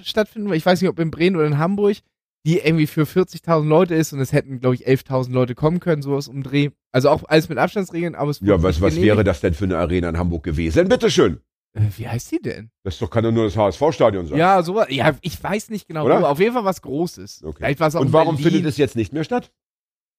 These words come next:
Speaker 1: Irgendwie wegen Bedenken. Aber, ähm,
Speaker 2: Bedenken.
Speaker 1: ja, das ist aber auch schon länger
Speaker 2: Tut
Speaker 1: her.
Speaker 2: mir leid für sagen.
Speaker 1: Das ist auch schon länger.
Speaker 2: Naja, ich meine,
Speaker 1: Aber
Speaker 2: es
Speaker 1: sie,
Speaker 2: ist
Speaker 1: sie hat sie halt, sie hat halt gesagt, „Ja,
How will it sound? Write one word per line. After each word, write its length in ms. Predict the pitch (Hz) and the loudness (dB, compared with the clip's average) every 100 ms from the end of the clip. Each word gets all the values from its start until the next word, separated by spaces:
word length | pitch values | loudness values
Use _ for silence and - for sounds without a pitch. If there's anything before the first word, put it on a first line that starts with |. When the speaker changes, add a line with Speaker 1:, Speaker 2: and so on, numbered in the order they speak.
| - | -10
Speaker 1:
Irgendwie 420 | 120 135 165 165 | -8 -8 -10 -8
wegen 200 | 170 175 | -8 -8
Bedenken. 440 | 170 156 110 98 - _ | -8 -10 -10 -14 -20 _
Aber, 320 | 156 160 151 | -4 -2 0
ähm, 380 | 151 143 143 135 | 0 -2 -4 -6
Speaker 2:
Bedenken. 380 | 139 185 165 73 - _ _ - | 2 2 2 -4 -20 _ _ -10
Speaker 1:
ja, 120 | 120 | -8
das 160 | 131 156 | -10 -14
ist 80 | 170 | -10
aber 140 | 156 | -8
auch 40 | 143 | -8
schon 140 | 147 | -6
länger 220 | 151 156 | -4 -2
Speaker 2:
Tut 80 | 123 | -2
Speaker 1:
her. 80 | 123 | 0
Speaker 2:
mir 60 | 143 | 2
leid 220 | 151 123 | 2 0
für 120 | 98 | -2
sagen. 160 | 76 69 | -10 -8
Speaker 1:
Das 100 | 139 | -6
ist 60 | 170 | -6
auch 100 | 151 | -8
schon 140 | 147 | -10
länger. 240 | 135 113 - _ _ - | -10 -12 -14 _ _ 0
Speaker 2:
Naja, 240 | 156 214 | 4 4
ich 100 | 113 | 4
meine, 140 | 123 | 4
Speaker 1:
Aber 100 | - | 4
Speaker 2:
es 80 | 180 | 4
Speaker 1:
sie, 120 | 240 254 | 2 0
Speaker 2:
ist 100 | 202 | 0
Speaker 1:
sie 160 | 220 | 2
hat 160 | 214 220 | 2 0
sie 100 | 220 | -2
halt, 180 | 202 196 156 | -2 -4 -6
sie 220 | 156 190 175 | -6 -4 -2
hat 200 | 185 180 | -2 -2
halt 320 | 175 180 _ | -2 -2 _
gesagt, 240 | 156 156 | -8 -2
„Ja, 260 | 143 180 | 2 4